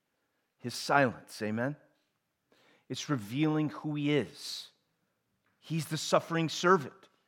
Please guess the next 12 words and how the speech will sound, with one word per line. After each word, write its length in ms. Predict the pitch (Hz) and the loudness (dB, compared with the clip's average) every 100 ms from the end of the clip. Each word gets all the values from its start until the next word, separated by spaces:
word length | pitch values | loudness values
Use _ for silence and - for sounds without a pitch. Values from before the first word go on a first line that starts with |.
| _ _ _ _ | _ _ _ _
He's 280 | 156 165 - | -2 -2 -4
the 120 | 147 | -6
Savior 720 | - - 170 170 135 151 143 - - _ 135 | -4 0 0 0 0 0 0 -6 -20 _ 4
of 240 | 147 117 | 4 6
the 100 | 139 | 2
world 560 | 127 160 175 143 120 - - - | 4 6 8 8 6 -2 -12 0
in 240 | 147 165 | 2 4
his 220 | 147 151 | 2 0
suffering, 640 | - - 151 - 147 139 131 - _ | 0 4 4 4 0 0 -2 -10 _
in 160 | 135 143 | 2 4
his 260 | 147 120 110 | 4 0 6
death. 300 | 143 117 | 6 6